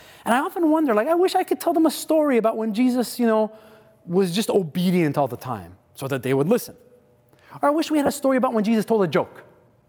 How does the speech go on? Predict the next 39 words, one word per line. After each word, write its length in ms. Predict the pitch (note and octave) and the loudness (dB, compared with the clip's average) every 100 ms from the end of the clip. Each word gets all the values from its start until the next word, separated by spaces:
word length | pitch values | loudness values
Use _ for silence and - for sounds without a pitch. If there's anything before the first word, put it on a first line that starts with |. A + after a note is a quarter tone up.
| - | -6
And 80 | F3 | -2
the 60 | F3+ | 0
disciples 400 | E3+ G#3+ G#3 G#3 | 2 0 2 0
are 80 | |
like, 160 | G#3+ C#4 | 0 0
"I 140 | E4 | 0
love 260 | D#4+ D#4+ D#4+ | 2 2 2
that 240 | D#4+ E4 | 0 0
one. 320 | D#4+ D#4 D4+ D4 | 2 2 2 4
Hey, 320 | D#4+ D#4 D4+ | 4 4 2
love 220 | D#4+ D#4+ | 2 2
it." 260 | D#4 D#4 D4+ - - | 2 2 0 -12 -4
You 60 | C#4+ | 0
know, 160 | G#3+ - - | -2 -4 0
all 240 | B3+ C4+ | 2 2
these 200 | B3 A3+ | -2 -8
things. 220 | - G#3 - | -4 -4 0
Or 220 | A#3+ B3+ | 0 2
did 160 | A3+ | 0
Jesus 260 | G3+ B3 A#3+ | -2 -2 0
ever 120 | A#3 | 0
have 100 | G#3+ | 0
a 20 | |
toothache? 460 | G#3 F#3+ D3+ - - _ _ _ - | -2 -4 -4 -6 -16 _ _ _ -20
You 60 | - _ _ _ C4 | -20 _ _ _ -2
ever 160 | C#4+ | 0
think 120 | F4 | 2
about 140 | F4+ F4+ | 2 2
that? 160 | F4+ | 0
I 500 | F4+ - _ _ - | -4 -20 _ _ -4
mean, 80 | E3 | 0
he 60 | D#3 | 0
was 120 | C3+ | 0
human. 300 | G#3+ G3+ G3+ - - _ _ - | 0 0 -2 -10 -20 _ _ -4
And 140 | E3+ | 0
did 60 | G#3 | 2
he 80 | G#3 | 2
be 80 | |
like, 340 | G3+ G3 G3 | 2 2 -2